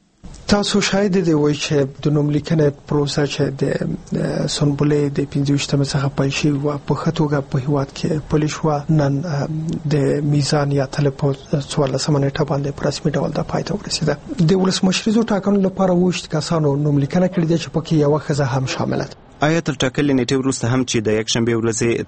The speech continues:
Speaker 2: څلور بجې وې، کوم کاندید د انتخاباتو خپلواک کمیسیون ته د نوم لیکنې لپاره حاضر سو که څنګه؟
Speaker 1: کاملا، د کاندیدانو د نوم لیکنې لړۍ په څلورو بجو باندې نن په رسمي ډول پای ته ورسېده. د ټاکنو خپلواک کمیسیون خبري غونډه هم درلوده او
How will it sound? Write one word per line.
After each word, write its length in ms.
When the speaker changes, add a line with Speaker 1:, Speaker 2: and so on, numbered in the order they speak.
Speaker 2:
څلور 280
بجې 320
وې، 140
کوم 300
کاندید 460
د 60
انتخاباتو 640
خپلواک 280
کمیسیون 360
ته 300
د 120
نوم 260
لیکنې 280
لپاره 240
حاضر 300
سو 200
که 120
څنګه؟ 420
Speaker 1:
کاملا، 380
د 280
کاندیدانو 500
د 80
نوم 200
لیکنې 440
لړۍ 260
په 120
څلورو 360
بجو 280
باندې 240
نن 320
په 80
رسمي 260
ډول 200
پای 200
ته 100
ورسېده. 440
د 120
ټاکنو 220
خپلواک 380
کمیسیون 480
خبري 320
غونډه 280
هم 80
درلوده 400
او 80